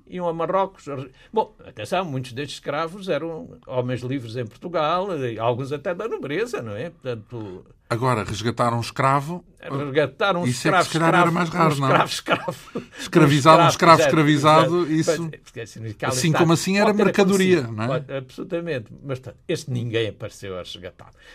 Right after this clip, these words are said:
Speaker 1: Portanto, ele diz que depois o patrão, o, o seu dono,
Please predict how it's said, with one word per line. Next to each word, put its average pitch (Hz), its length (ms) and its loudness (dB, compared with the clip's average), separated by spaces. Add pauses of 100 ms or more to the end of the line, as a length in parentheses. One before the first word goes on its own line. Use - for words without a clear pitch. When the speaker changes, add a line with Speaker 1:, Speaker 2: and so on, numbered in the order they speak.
(100)
Speaker 1:
Portanto, 131 200 -8
ele 208 140 0
diz 147 240 -6
que 202 260 -10 (220)
depois 185 380 -8
o 175 40 -10
patrão, 190 540 -6
o, 156 400 -12 (140)
o 156 40 -12
seu 139 380 -6
dono, 127 720 0